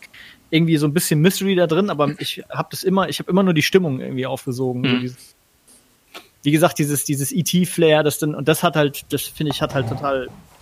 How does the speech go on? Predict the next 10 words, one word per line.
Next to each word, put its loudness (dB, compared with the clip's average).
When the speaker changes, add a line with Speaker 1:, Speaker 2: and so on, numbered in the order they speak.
Speaker 1:
das -4
haben 2
sie 4
halt 4
hingekriegt 2
und -4
das -2
wurde, 2
ähm, -6
einfach, -8